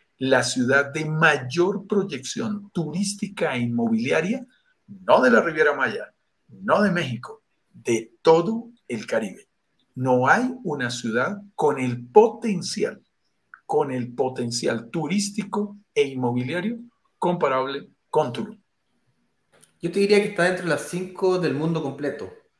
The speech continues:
Speaker 2: Top five mundial. Óyeme, vamos a ir a responder preguntas ahorita, conclusiones. Básicamente, las conclusiones generales son, eh, del, perdón, hay que recordar cuál fue, fue, cuál fue la temática del día de hoy para poder sacar algún tipo de conclusión.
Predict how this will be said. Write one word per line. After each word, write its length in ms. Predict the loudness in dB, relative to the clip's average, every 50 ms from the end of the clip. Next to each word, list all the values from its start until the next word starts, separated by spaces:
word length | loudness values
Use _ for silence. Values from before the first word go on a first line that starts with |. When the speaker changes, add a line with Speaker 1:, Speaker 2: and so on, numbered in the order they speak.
| _ _ _ _ _ _ _ _ _ _ _ _ _ _ _ _ _ _ _ _
Speaker 2:
Top 240 | -4 -4 -4 -4
five 240 | -4 -2 -2 -2 -2
mundial. 540 | -2 -4 -2 -2 -2 -4 -4 -6 -8 -12 -18 -20 -20 -20 -18 -16 -16 -16 -18 -6 2
Óyeme, 380 | 4 6 6 6 4 2 2 4
vamos 260 | 6 6 6 6 4 2
a 60 | 2
ir 80 | 2
a 220 | 4 4 2 2 -2
responder 420 | -4 -4 -2 -2 0 0 0 -2 -2
preguntas 500 | -2 -2 0 0 0 -2 -2 -4 -2 -2
ahorita, 540 | 0 0 0 0 -2 -2 -4 -4 -4 -4
conclusiones. 840 | -4 -6 -8 -8 -8 -10 -10 -4 -2 0 0 2 0 -2 -4 -4 -6
Básicamente, 640 | -6 -6 -6 -6 -4 -4 -2 -2 -4 -4 -4 -6 -6
las 120 | -6 -6
conclusiones 560 | -6 -8 -10 -10 -10 -10 -6 -4 -2 -2 -2 -4
generales 400 | -4 -4 -2 -2 -4 -4 -4 -4
son, 340 | -2 0 0 0 -2 -4 -8 -14 _ _ _ _ _ -10
eh, 220 | -8 -8 -8 -6
del, 340 | -8 -8 -8 -8 -10 -14 -12 -8
perdón, 280 | -6 -6 -6 -6 -8 -12 -12
hay 120 | -12 -10
que 80 | -8 -8
recordar 320 | -8 -6 -6 -6 -6 -8
cuál 120 | -8 -12 -12
fue, 180 | -12 -14 -16
fue, 280 | -14 _ -12 -12 -10 -8
cuál 160 | -8 -8 -8
fue 120 | -6 -6
la 100 | -6 -6
temática 560 | -4 -4 -2 -2 -2 -2 -2 -4 -2 -2 -2 -2
del 80 | -2
día 160 | -2 -2 0
de 100 | 0 0
hoy 80 | 0 -2
para 160 | -2 -4 -6
poder 160 | -6 -8 -8
sacar 220 | -8 -8 -8 -8 -8
algún 220 | -8 -8 -10 -10
tipo 260 | -10 -12 -10 -8 -8
de 60 | -8 -6
conclusión. 760 | -8 -10 -10 -10 -12 -12 -10 -6 -4 -4 -4 -4 -6 -12